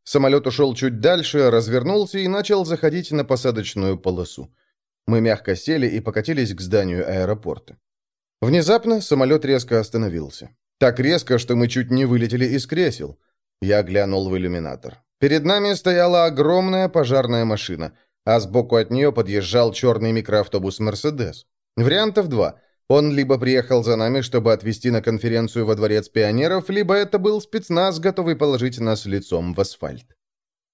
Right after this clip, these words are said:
На переднем сиденье я разглядел двух человек. Оба казались знакомыми,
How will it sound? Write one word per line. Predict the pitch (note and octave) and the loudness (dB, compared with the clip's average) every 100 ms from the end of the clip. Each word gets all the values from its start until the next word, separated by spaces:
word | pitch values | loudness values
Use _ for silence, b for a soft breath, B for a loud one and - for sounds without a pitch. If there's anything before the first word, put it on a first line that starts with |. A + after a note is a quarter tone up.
| _ | _
На | C#3 D3 | 0 2
переднем | D3 D3 D3+ D3 C#3 | 4 2 2 2 0
сиденье | B2+ B2+ G3 G3 F3+ F#3 D3+ | 0 0 0 0 2 2 2
я | C3+ E3 | 2 2
разглядел | C3 A#2 C3 C3 D#3+ | 0 0 0 2 2
двух | C3 A#2 A#2 - | 0 -2 -2 -2
человек. | A#2 G2+ D#2 C#2 _ _ _ _ | -4 -2 -4 -10 _ _ _ _
Оба | F#2+ A#2+ F#3+ F3+ | 2 4 4 2
казались | F#3 F3+ F3+ F3+ E3 G#2+ | 0 0 0 0 0 -2
знакомыми, | A2+ C#3+ B2+ G3+ C#3 A2+ - | 0 0 2 2 2 0 -4